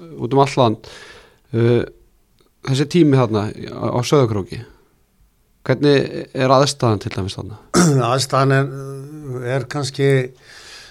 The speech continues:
Speaker 2: að hún er náttúrulega bara það, það voru þarna grasvellir og grasbalar og ég man að voru til voru að æfa þarna á Nöfunum eins og kallar, þarna á svæðinu fyrir ofan fótboltavellina og svo var náttúrulega bara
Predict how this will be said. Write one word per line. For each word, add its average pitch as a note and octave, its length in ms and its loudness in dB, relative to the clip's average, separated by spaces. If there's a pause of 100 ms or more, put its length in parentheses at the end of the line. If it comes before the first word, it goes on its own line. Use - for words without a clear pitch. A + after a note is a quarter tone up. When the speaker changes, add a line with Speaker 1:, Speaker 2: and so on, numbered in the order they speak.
(140)
Speaker 2:
að A2+ 240 -4
hún C3+ 220 2
er D3 140 2
náttúrulega C#3 360 2
bara C#3+ 260 2
það, C3 200 -2
það A#2 180 -2
voru C#3 280 0
þarna C#3+ 280 -2 (420)
grasvellir C3+ 800 -4
og A#2 60 -8
grasbalar C#3 840 -2 (520)
og A2+ 160 -8
ég A2+ 100 -2
man A#2+ 240 -2
að B2 420 -4
voru C3+ 300 0
til C#3 160 -2
voru C3 320 0
að B2+ 240 -2
æfa D3 160 -2
þarna C3 220 -2
á - 20 0
Nöfunum D#3+ 640 2
eins C#3+ 80 -6
og E3 100 -8
kallar, D#3+ 300 -10
þarna C3 300 -6
á B2+ 60 -6 (480)
svæðinu C3+ 520 -2
fyrir B2+ 200 -2 (160)
ofan D#3+ 400 0
fótboltavellina E3 760 -2 (640)
og - 140 -14
svo A2 200 0
var A#2 140 0
náttúrulega C3 320 -2
bara C#3+ 200 0